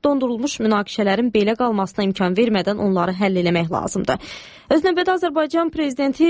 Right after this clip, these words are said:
İlham Əliyev bildirib ki, Türkiyə ilə Azərbaycanın mövqeyində, maraqlarında, hadisələrə baxışlarda fərq olmadığı ortaya çıxıb. O deyib ki, Türkiyə və Azərbaycanın bölgədəki rolu və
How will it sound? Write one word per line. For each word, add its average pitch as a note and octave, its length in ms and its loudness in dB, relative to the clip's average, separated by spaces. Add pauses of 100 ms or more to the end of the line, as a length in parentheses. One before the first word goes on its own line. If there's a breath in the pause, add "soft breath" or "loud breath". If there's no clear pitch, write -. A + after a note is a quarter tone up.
(120)
İlham C4+ 260 0
Əliyev C#4 300 0
bildirib G#3+ 260 -4
ki, E4 160 2
Türkiyə D#4+ 320 2
ilə C4+ 80 2
Azərbaycanın A3+ 640 0
mövqeyində, G3 640 2
maraqlarında, G3 720 -2 (320 loud breath)
hadisələrə B3 480 -2
baxışlarda G3+ 560 -2
fərq A3 320 -2
olmadığı G3 400 0
ortaya E3 320 -4
çıxıb. F3+ 240 0
O G3 40 -4
deyib A#3+ 200 0
ki, D#4 120 2 (360 loud breath)
Türkiyə C#4 400 2
və G#3 140 0
Azərbaycanın A#3 580 -2
bölgədəki G3+ 560 0
rolu A3+ 320 2
və B3 160 0